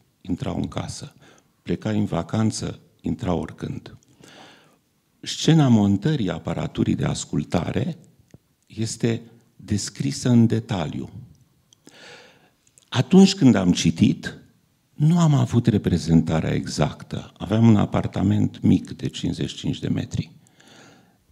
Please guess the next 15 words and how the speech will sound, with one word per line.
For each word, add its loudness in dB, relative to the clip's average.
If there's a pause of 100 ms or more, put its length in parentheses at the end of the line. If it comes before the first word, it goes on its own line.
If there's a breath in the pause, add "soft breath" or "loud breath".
(320)
Nu, 6
nu 4
mi-am 6
dat -2
seama -4
foarte -2
bine 6 (540 loud breath)
cum -2
arătau 0
șapte -6
optinși 0
tăbărând -4
în -4
casă -10 (520 soft breath)
și -8